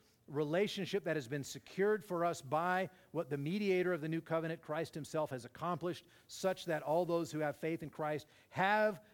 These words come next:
God as their God, and we get to be his people.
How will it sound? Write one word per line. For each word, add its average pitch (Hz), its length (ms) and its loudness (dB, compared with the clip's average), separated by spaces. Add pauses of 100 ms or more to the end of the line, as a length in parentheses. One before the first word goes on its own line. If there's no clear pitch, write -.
(120)
God 185 440 2
as 160 340 0
their 165 280 2
God, 135 460 0
and 120 160 -6
we 147 140 -2
get 147 180 -6
to 127 80 -8
be 139 220 -4
his 117 200 -6
people. 123 420 -8